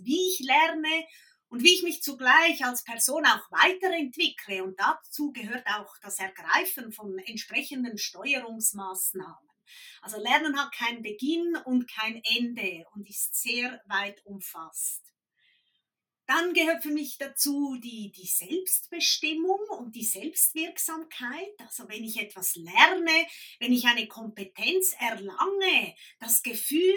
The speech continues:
dabei, dass ich et-, dass mein Lernen etwas bewirkt hat und dass ich etwas bewirken kann aufgrund dessen, was ich gelernt habe.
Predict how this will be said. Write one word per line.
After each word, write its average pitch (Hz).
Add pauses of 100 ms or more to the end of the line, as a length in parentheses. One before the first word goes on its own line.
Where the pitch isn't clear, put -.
(140)
dabei, 269
dass 226
ich 247
et-, 262
dass 226
mein 226
Lernen 320
etwas 240
bewirkt 226
hat -
und 208
dass -
ich 330
etwas 254
bewirken 262
kann 190 (280)
aufgrund 247
dessen, 269
was 226
ich 240
gelernt 208
habe. 190